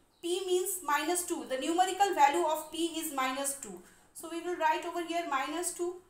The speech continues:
plus nine into Q. Here Q means one. So nine into one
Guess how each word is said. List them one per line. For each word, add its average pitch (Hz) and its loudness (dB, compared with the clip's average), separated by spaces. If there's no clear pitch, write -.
plus 285 0
nine 330 0
into 339 -4
Q. 302 -8
Here 311 -2
Q 359 -2
means 359 2
one. 247 2
So - -6
nine 302 2
into 349 0
one 226 2